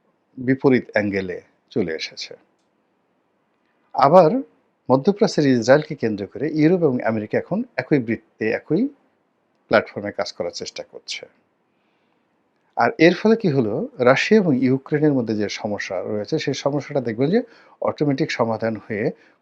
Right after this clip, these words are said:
পুরো ইউক্রেন এবং রাশিয়া ইরানের পক্ষে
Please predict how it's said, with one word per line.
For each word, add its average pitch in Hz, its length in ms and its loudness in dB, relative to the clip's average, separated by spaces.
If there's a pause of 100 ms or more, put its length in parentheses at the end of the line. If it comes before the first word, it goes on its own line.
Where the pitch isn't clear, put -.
পুরো 160 140 4
ইউক্রেন 143 500 4
এবং 139 260 2 (400)
রাশিয়া 117 420 0 (200)
ইরানের 110 360 2
পক্ষে - 340 -8